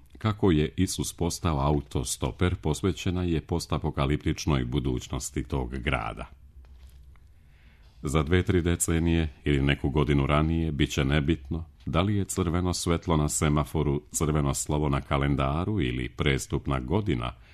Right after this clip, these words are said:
dve, tri decenije ili neki sat nakon toga bit će nebitno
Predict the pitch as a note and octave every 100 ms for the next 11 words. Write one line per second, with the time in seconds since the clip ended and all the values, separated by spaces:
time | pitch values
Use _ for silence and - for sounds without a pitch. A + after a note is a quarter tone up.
0 | - - - - C#2 C#2+ F#2+ G#2 G2 D2+
1 | C#2+ - C#2+ C2 C2 B1+ B1+ D#2 C2+ C2+
2 | - - - G#2 A2+ B1+ - D#2+ A#2 D2
3 | C2 B1 C2+ B1+ B1+ G2+ A#2+ A2+ C3 F#2+
4 | - - C2 A1+